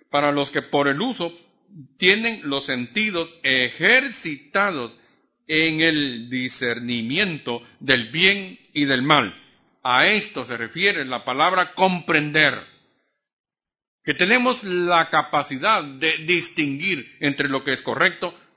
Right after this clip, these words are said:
y lo que no sirve. Entre lo que es falso y lo que es verdadero. Y que lo hemos venido aprendiendo a través de los años por las experiencias. Pero siguiendo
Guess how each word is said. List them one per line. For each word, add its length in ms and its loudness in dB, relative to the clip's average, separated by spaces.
y 80 -8
lo 240 -6
que 160 -6
no 240 -2
sirve. 320 -12
Entre 320 0
lo 180 -2
que 160 -2
es 80 -10
falso 540 0
y 80 -10
lo 140 -8
que 160 -6
es 140 -10
verdadero. 580 -2
Y 140 -4
que 100 2
lo 160 2
hemos 380 -2
venido 460 0
aprendiendo 600 -4
a 80 -10
través 380 -4
de 80 -4
los 180 -8
años 340 -4
por 160 0
las 160 -4
experiencias. 720 -4
Pero 180 4
siguiendo 640 -2